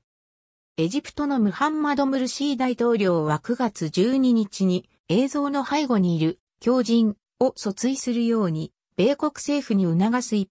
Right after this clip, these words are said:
方、私有、公有の財産や、外国の外交施設、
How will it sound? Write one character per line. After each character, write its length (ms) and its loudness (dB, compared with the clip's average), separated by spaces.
方、 260 -2
私 240 -4
有、 260 2
公 260 2
有 280 0
の 160 0
財 220 0
産 280 0
や、 200 0
外 220 0
国 300 -4
の 80 0
外 280 0
交 200 0
施 140 -8
設、 400 -4